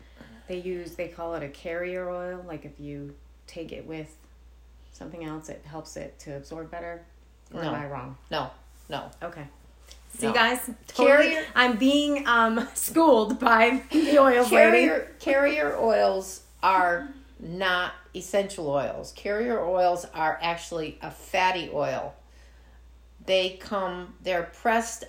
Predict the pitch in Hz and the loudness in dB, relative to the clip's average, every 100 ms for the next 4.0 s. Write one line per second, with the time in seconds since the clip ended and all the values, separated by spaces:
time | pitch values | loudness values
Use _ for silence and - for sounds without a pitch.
0 | - 180 175 175 - 160 147 139 - - | -2 0 0 -2 -8 -8 -8 -12 -14 -10
1 | 196 170 143 127 - 151 139 131 131 - | -10 -8 -10 -12 -12 -10 -10 -10 -8 -8
2 | - _ _ - 143 - - - - _ | -10 _ _ -12 -10 -10 -16 -20 -20 _
3 | 160 151 160 135 151 - 135 135 131 127 | -20 -12 -10 -10 -10 -10 -8 -8 -8 -10